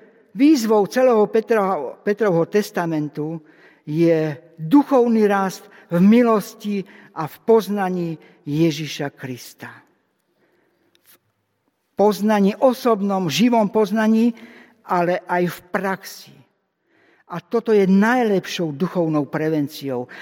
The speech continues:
a zbraň proti falešnému kresťanstvu.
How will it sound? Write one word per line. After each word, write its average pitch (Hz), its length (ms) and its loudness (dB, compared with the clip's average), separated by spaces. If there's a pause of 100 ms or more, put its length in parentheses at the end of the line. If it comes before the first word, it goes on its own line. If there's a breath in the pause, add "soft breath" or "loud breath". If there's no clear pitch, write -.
(160 loud breath)
a 185 80 -4
zbraň 190 720 -6
proti 190 320 -6
falešnému 226 800 -4
kresťanstvu. 151 760 -6